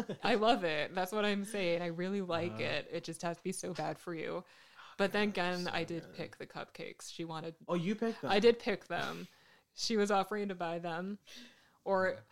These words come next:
Speaker 1: she didn't even offer. She just said, like, "I'm buying you guys cupcakes." And then she, we were
Speaker 2: Oh.
Speaker 1: comparing them. And she was like, "Which one do you like better?"
Speaker 2: And you, you said the Easter
Speaker 1: Yeah,
Speaker 2: one.
Speaker 1: it was like,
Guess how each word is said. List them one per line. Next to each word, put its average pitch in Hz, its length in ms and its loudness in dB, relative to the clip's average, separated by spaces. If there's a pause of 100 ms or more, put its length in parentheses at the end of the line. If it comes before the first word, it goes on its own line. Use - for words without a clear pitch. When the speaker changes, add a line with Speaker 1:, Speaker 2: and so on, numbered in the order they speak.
(140)
Speaker 1:
she - 120 0
didn't 320 120 -2
even 320 120 0
offer. 170 300 2
She 185 180 -6
just 175 200 -4
said, 170 200 -2
like, 160 180 -4
"I'm 175 160 -2
buying 170 200 0
you 170 80 -6
guys 156 220 -4
cupcakes." 156 580 -8
And 175 140 -10
then 160 300 -10
she, 170 200 -6
we 165 220 -8
were 160 60 -4
Speaker 2:
Oh. - 20 -10
Speaker 1:
comparing 160 480 -8
them. 165 220 -8
And 160 100 -12
she - 140 -10
was 165 180 -6
like, 170 240 -4 (240)
"Which 214 220 -4
one 233 100 -2
do 226 80 -4
you 226 60 2
like 220 160 -4
better?" 160 400 -4 (340)
Speaker 2:
And 113 160 -8
you, 104 120 -8
you 104 340 -16
said 95 220 -18
the 73 140 -20
Easter 175 200 -12
Speaker 1:
Yeah, 170 240 0
Speaker 2:
one. 165 80 -6
Speaker 1:
it - 20 -6
was 175 220 -8
like, 165 340 -4